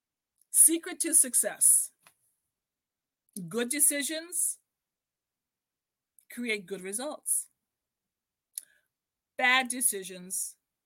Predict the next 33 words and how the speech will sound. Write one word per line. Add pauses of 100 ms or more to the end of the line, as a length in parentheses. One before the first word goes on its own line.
(400)
create
bad
results. (1700)
What
are
you
gonna
make? (320)
What's
gonna
be
your
decision? (800)
And
here's
what
I
want
you
to
do. (1120)
I
would
like
you
to
make
some
good
decisions
about
your
life.